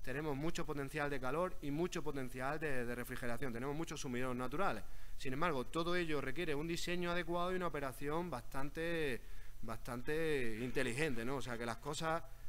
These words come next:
tienen que tener cierto control para que tú realmente uses la masa térmica. Y ya en negrita, porque es lo que siempre me preguntan,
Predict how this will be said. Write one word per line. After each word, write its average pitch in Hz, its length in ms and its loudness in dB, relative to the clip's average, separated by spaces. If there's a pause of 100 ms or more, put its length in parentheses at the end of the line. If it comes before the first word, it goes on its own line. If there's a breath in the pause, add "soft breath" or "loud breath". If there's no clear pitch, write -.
tienen 151 200 0
que 147 80 0
tener 147 220 -2
cierto 151 300 0
control 156 460 0 (240 loud breath)
para 143 200 0
que 135 120 -2
tú 170 140 2
realmente 185 500 2
uses 170 300 -2
la 135 80 -2
masa 151 240 -2
térmica. 139 380 0 (280 loud breath)
Y 143 120 -2
ya 185 180 4
en 175 120 4
negrita, 180 440 2
porque 160 240 0
es 165 60 0
lo 170 100 2
que 156 60 0
siempre 165 260 -2
me 165 80 0
preguntan, 175 560 2